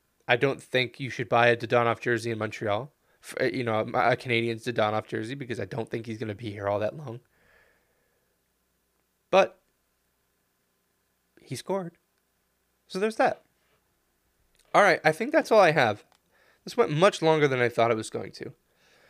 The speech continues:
Um, s-, socials. You can follow me on Twitter at maybe it's Ian, at Rabbit Habits for the, um, almost entirely non-existent blog. Also, I'm gonna put a link down below to a Discord channel that I started called Habs Twitter. In the,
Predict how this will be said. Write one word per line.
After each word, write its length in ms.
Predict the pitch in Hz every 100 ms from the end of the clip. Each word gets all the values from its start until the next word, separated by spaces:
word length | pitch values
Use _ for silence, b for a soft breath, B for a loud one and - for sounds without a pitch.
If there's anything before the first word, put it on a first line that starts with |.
| b b b b _
Um, 500 | 147 160 156 151 156
s-, 220 | 147 - B B B -
socials. 760 | - - 208 226 143 117 113 -
You 120 | 170
can 140 | 190
follow 240 | 185 185 180
me 140 | 170
on 100 | 165
Twitter 260 | 151 156 151
at 160 | 143
maybe 300 | 143 143 131
it's 140 | 123 -
Ian, 340 | 151 156 151 - _ _ _
at 160 | - 147
Rabbit 300 | 127 131 123
Habits 240 | 127 123
for 160 | - 123
the, 240 | 113 107 - _ _ _
um, 200 | 113 113 117
almost 320 | 143 147 143
entirely 440 | 123 127 120 120
non-existent 600 | 117 113 110 110 - 107
blog. 300 | 101 113 117 B B B
Also, 400 | - 226 185 180 -
I'm 120 | 151
gonna 120 | 190
put 140 | 185 185
a 40 |
link 340 | 175 170 - _ _ 143
down 280 | 143 143 156
below 360 | 143 147 151 147
to 520 | - - 139 143 143 _ _ _ _
a 80 | -
Discord 460 | 123 185 185 156 123
channel 280 | - 123 113
that 120 | 110
I 60 |
started 460 | 113 - 117 117 139
called 260 | - 143 123
Habs 300 | 156 151 -
Twitter. 320 | 120 113 -
In 200 | - 123
the, 100 | 120